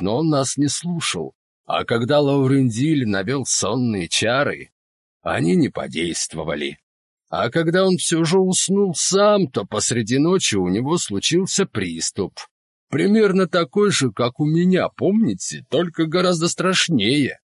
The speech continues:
Лаурендилю не удалось его вывести из этого состояния, а я не владею магией исцеления». Это было страшно. Ванарион кричал и глядел на нас остекленевшими глазами,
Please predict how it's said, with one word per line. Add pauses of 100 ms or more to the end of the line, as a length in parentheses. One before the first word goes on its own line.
(320)
Лаурендилю
не
удалось
его
вывести
из
этого
состояния, (320)
а
я
не
владею
магией
исцеления». (640)
Это
было
страшно.
Ванарион
кричал
и
глядел
на
нас
остекленевшими
глазами,